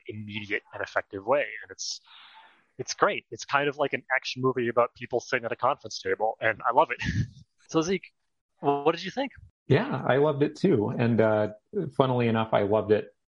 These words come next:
Speaker 2: because it's an action movie <laughs> based around, you know, a conference table. Uh, I actually did like that part. I thought that there were some really good war room scenes that built a lot of tension. Um, yeah, I thought it was,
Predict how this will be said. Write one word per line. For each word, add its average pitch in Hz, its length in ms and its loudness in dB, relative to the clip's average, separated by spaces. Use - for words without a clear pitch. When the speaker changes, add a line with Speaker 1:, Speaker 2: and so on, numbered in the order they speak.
Speaker 2:
because 101 280 2
it's - 160 -2
an 110 80 0
action 101 260 0
movie 107 180 6
<laughs> 104 140 0
based - 180 2
around, 110 320 2
you 139 160 6
know, 104 120 2
a 107 40 2
conference 113 400 0
table. 110 460 2
Uh, 104 320 4
I 135 140 4
actually 123 280 2
did 117 180 2
like 113 200 0
that 110 240 -2
part. 104 160 4
I 101 60 2
thought 107 240 0
that 104 120 -2
there 117 80 2
were 101 120 0
some 110 160 -2
really 107 200 4
good 110 140 2
war 156 200 4
room 160 240 2
scenes 143 440 0
that 107 180 2
built 101 340 0
a 110 60 2
lot 95 240 0
of - 100 -6
tension. 135 680 2
Um, 98 760 2
yeah, 127 180 2
I 113 140 0
thought 104 220 2
it 110 60 -2
was, 98 380 -4